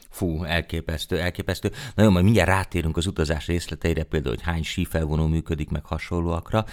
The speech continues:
De akkor mesélj meg egy pici Tanzániáról, mint, mint országról. Ugye ez egy ilyen csinált név, hogy Tanzánia, mert ez ugye Tanganyika volt, szerintem a Tanganyika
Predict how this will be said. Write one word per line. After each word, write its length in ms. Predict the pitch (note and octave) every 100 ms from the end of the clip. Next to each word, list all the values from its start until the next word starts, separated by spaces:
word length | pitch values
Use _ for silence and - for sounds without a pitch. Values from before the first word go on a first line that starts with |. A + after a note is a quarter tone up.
| - D3
De 200 | G2 A2
akkor 240 | G2+ - G2
mesélj 340 | A#2 - F#2
meg 120 | F2
egy 140 | D#2 - -
pici 300 | B2+ - E2+
Tanzániáról, 1000 | F#2 G2 F2+ E2+ E2+ E2+ E2+ E2+ E2+ E2
mint, 420 | E2 D#2+ - F2+
mint 340 | E2 D#2+ - -
országról. 520 | F2 - F#2 G2 A2+ - - -
Ugye 320 | G#2 G2+ G2 -
ez 220 | G#2+ G2
egy 200 | G#2+ F#2 G2+
ilyen 260 | G#2 G2+
csinált 460 | G#2 C#3 A#2 F#2 -
név, 240 | F#2 F2+
hogy 160 | - E2
Tanzánia, 640 | F2+ F2+ F2 F#2+ G2 G#2+
mert 160 | G2+ F2
ez 100 | E2
ugye 140 | F2
Tanganyika 640 | - F#2+ F2+ E2 D#2+ - E2
volt, 180 | F#2
szerintem 280 | - D#2 D#2
a 40 | E2
Tanganyika 560 | F#2+ F2+ D#2+ D2+ D#2+